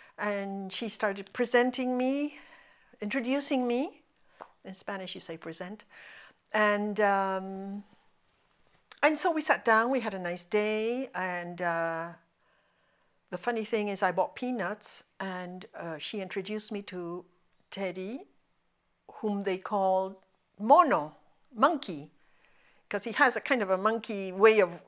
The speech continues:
acting, and he's <laughs> hairy and <laughs> has thin lips, <laughs> just like the monkeys do. And, um, but he's very, um,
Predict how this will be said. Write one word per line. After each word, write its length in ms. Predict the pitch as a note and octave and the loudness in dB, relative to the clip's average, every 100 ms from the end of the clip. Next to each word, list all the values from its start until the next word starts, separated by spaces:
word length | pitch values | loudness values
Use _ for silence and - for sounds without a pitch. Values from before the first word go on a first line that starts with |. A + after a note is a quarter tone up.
| - | 4
acting, 580 | A#3 B3+ - A#3+ A#3 G#3+ | 4 4 0 2 2 4
and 80 | |
he's 160 | D#4+ E4+ | 6 6
<laughs> 320 | - F#4 - | 6 4 6
hairy 800 | F#4+ D4+ B3 B3 B3 B3 A#3+ A#3+ | 6 10 12 10 8 4 2 4
and 280 | G#3 G3 A#3+ | 4 0 -2
<laughs> 800 | D#4+ D#4+ F#4 - F4 D#4 D4 D4 - - - | 0 2 0 -2 -4 -2 -4 -6 -6 -6 -4
has 180 | A#3+ | -4
thin 340 | - B3+ A3+ A3 | -2 0 0 2
lips, 360 | C4 D#4+ - - C#4+ | 2 0 -2 -6 -6
<laughs> 60 | |
just 300 | - A#3+ - | -4 -6 -4
like 160 | D3+ - | -8 -6
the 60 | |
monkeys 400 | G#3 A3+ A#3 A3 | -4 -4 -6 -12
do. 260 | - A#3 C#4 - - - - - _ - | -6 -6 -6 -10 -20 -20 -20 -20 _ -4
And, 340 | B3 B3 B3 C4 | 0 2 6 8
um, 400 | B3 A#3+ A#3+ A3 | 8 8 4 6
but 160 | A#3+ | 4
he's 360 | C4 A#3+ A3 - | 4 -2 -4 -14
very, 800 | G3+ C4 F4 E4 A#3+ G#3+ F#3+ - | 6 8 8 4 2 0 -2 0
um, 680 | F#3+ F3+ E3+ D#3+ D#3 E3 | 0 0 -8 -12 -16 -18